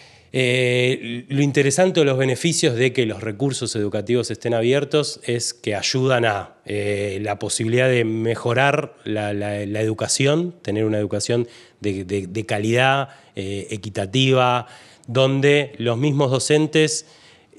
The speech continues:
liberen sus contenidos, empiecen a compartir y de esa manera otros docentes puedan evaluar los contenidos que ellos elaboraron, ya sea una presentación, ya sea una guía de clase, un examen,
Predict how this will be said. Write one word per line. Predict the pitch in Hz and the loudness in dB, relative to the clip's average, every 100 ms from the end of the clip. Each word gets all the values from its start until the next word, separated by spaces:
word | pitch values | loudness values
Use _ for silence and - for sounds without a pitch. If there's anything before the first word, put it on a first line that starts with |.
| - | -4
liberen | 127 135 156 160 156 | 2 4 6 6 4
sus | 156 127 | 2 -2
contenidos, | - 127 139 160 175 170 - | 0 2 4 4 4 4 2
empiecen | 120 135 135 127 | 0 0 0 2
a | 120 | 2
compartir | 120 117 117 113 127 156 170 165 - | 2 2 2 0 2 2 2 -4 -8
y | 139 139 160 165 165 _ - | 0 2 4 2 -4 _ -8
de | 107 127 | 0 0
esa | - | 2
manera | 127 127 139 143 139 | 4 4 4 4 2
otros | 139 135 127 | 0 0 -2
docentes | 123 - 135 120 | -2 -2 -2 -2
puedan | - 113 107 98 - | 0 2 0 -4 -6
evaluar | 123 120 123 143 160 156 147 - | -2 0 4 6 4 2 -4 -12
los | - 113 | -6 -4
contenidos | - 104 110 117 123 117 - | -2 -2 2 4 4 2 -2
que | - | -2
ellos | 110 - - | 0 -2 -2
elaboraron, | 107 104 120 165 151 | 0 2 2 4 2
ya | - | -2
sea | 110 120 | -2 0
una | 113 | 0
presentación, | - - 107 104 - 160 - - - - | -2 -4 -2 -2 2 2 0 -8 -20 -10
ya | - | -4
sea | - 123 | 0 0
una | 113 107 | 2 0
guía | 113 117 | 2 0
de | 104 | 0
clase, | - 139 143 - 117 | 2 2 2 0 0
un | 123 | 0
examen, | 117 - 139 139 143 147 | -2 0 2 2 2 0